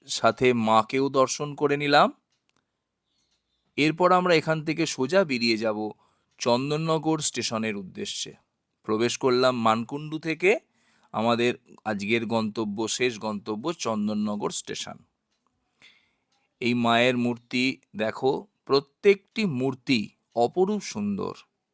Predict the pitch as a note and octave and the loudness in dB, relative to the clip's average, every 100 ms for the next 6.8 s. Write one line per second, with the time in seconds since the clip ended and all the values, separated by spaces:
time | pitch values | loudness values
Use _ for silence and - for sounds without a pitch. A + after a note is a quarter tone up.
0 | _ _ _ _ _ _ _ _ _ - | _ _ _ _ _ _ _ _ _ -4
1 | G#2+ A#2 B2+ C3 C3 C3 C3+ C#3+ C3 A#2+ | -2 0 -2 0 2 4 2 2 -2 -2
2 | C3 C#3 C#3 - _ _ _ _ _ _ | 0 2 -2 -10 _ _ _ _ _ _
3 | - A2 A#2+ A#2 G#2+ A#2 A#2 E3 D3+ C#3+ | 0 2 4 2 -2 -2 2 2 0 0
4 | C#3+ C#3+ C#3 - B2 C3+ B2 G2+ G#2 G#2+ | -2 0 -4 -2 -2 0 -2 0 0 2
5 | C3+ B2 A2 A#2 - - F3 D#3 C#3+ A#2+ | 0 -2 -6 -6 -10 -8 -6 0 0 0
6 | C3+ D#3 F3+ - A2 G#2+ G#2 | -2 -4 -6 -8 -6 -4 -4